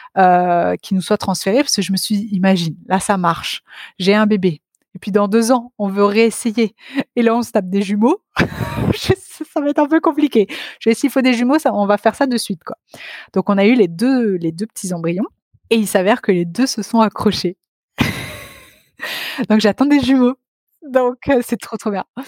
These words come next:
Bon, on s'en doutait un petit peu avec les prises de sang, parce que du coup, euh, si les taux étaient énormes. J'étais, ah non, mais attends, je cherchais sur Internet, je dis, ah non, mais attends, chérie, t'inquiète, il y a des femmes, en fonction de leur grossesse, elles ont pas les mêmes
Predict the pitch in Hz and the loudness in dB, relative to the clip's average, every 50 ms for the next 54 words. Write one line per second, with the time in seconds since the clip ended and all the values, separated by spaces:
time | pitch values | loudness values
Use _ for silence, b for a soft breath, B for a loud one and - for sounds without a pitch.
0 | B B B B B B 208 - 214 220 233 254 - 285 254 247 240 240 - 285 | B B B B B B -4 0 2 2 2 2 2 0 0 0 -2 0 0 2
1 | 254 247 240 - 269 - - 254 233 - 269 262 240 233 - - 262 214 - - | 2 2 2 -2 -4 -6 -6 -6 -2 2 4 4 4 2 2 0 -2 -2 0 -2
2 | 247 220 208 208 240 240 - - 269 254 - 202 185 - - 214 185 190 196 190 | -2 -2 0 0 -2 -2 0 0 -2 0 -2 -4 -4 -4 -6 -8 -8 -8 -12 -12
3 | - - 240 240 240 226 208 196 196 196 208 214 220 233 - - - - 226 214 | -8 -4 -2 0 2 2 2 2 2 2 2 2 0 0 -2 -8 -10 -10 -4 0
4 | 208 214 208 - - 247 247 240 214 196 - _ - 208 196 196 - _ _ _ | 0 0 0 0 -2 -2 -2 0 -2 -2 -4 _ -2 -2 -2 -2 -4 _ _ _
5 | _ _ _ _ _ _ _ _ _ _ _ _ 277 294 269 240 226 220 233 311 | _ _ _ _ _ _ _ _ _ _ _ _ -2 0 2 4 4 4 4 2
6 | 339 370 427 - _ _ B B B B B B B B B B B - 175 - | 0 -2 -6 -10 _ _ B B B B B B B B B B B -14 -6 -2
7 | - 247 202 196 202 214 220 226 233 240 220 208 190 190 - - 226 226 233 233 | 0 2 2 2 2 2 4 4 4 2 2 0 0 -2 -2 -2 0 2 2 2
8 | 226 233 170 175 - - 202 - - 190 - - 208 196 185 214 214 196 170 - | 0 0 -4 -6 -8 -8 -8 -10 -12 -6 -2 -2 -2 0 0 -2 -2 -2 -4 -6
9 | 180 175 180 196 196 196 185 170 - 190 - 190 170 - - 185 190 - - 196 | -6 -4 -4 -4 -4 -4 -4 -6 -6 -6 -6 -8 -8 -6 -6 -6 -6 -4 -4 -6
10 | 196 - 233 220 214 - 196 B B B B 240 - 202 196 196 208 202 - - | -2 0 0 0 0 -2 -4 B B B B -2 0 2 2 2 2 2 2 2
11 | 196 196 202 208 202 - - 185 - 214 202 202 190 190 185 180 180 165 - - | 2 2 2 0 -4 -6 -8 -10 -8 -2 0 0 0 0 -2 -6 -6 -4 0 2
12 | 220 220 233 233 - 220 175 185 156 - 233 220 220 220 208 196 180 175 165 | 4 4 4 2 0 -2 -2 -4 -4 -2 0 2 2 2 0 0 -2 -2 -4